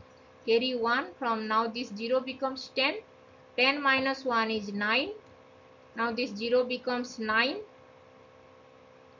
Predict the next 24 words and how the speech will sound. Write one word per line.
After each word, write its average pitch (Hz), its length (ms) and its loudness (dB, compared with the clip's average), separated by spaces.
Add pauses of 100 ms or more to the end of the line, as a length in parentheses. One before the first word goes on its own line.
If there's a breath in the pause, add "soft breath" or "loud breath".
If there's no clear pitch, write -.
(1300)
Now 226 320 0
nine 247 340 2
minus 269 340 -2
one 240 220 0
is 208 180 -4
eight. 254 380 -2 (1300)
Now 226 240 -2
this 247 240 -4
one 254 320 0
becomes, 277 500 -2 (240)
here 240 340 0
we 262 100 4
have 247 120 0
to 254 100 -8
ca-, 226 440 2 (680)
uh, 226 160 0
carry 240 220 4
that 247 320 0
one, 233 300 4 (760)
um, 220 260 -4
from 226 300 -2 (100)
thousand, 220 420 0
uh, 220 120 -4
hun-, 214 200 -8